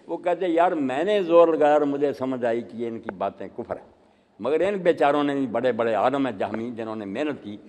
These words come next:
उन्हें समझ नहीं आई, वो यही समझते रहे कि ये बातें दीन के अंदर हैं।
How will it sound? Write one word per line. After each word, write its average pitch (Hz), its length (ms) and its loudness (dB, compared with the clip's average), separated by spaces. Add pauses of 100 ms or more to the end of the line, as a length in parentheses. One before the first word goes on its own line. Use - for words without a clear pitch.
(260)
उन्हें 185 260 -2
समझ 143 300 0
नहीं 135 180 -2
आई, 117 220 0
वो 113 100 -8
यही 131 220 -6
समझते 104 360 -10
रहे 92 160 -6
कि 92 100 -14
ये 92 120 -10
बातें 85 400 -10
दीन 80 300 -18
के 90 140 -10 (120)
अंदर 131 240 -2
हैं। - 180 -12